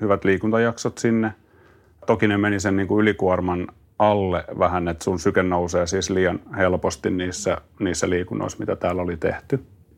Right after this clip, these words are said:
Sit sulla oli hyvää unta, eh, tai siis määrällisesti hyvä,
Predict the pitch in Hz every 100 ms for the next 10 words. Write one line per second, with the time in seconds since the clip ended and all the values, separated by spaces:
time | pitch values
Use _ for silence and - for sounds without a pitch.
0 | _ - _ - - - - - _ _
1 | _ _ _ - - - 135 135 139 120
2 | 131 127 101 117 135 139 - - - -
3 | - 95 82 - 107 101 92 - - 117
4 | 110 92 90 90 85 - 90 110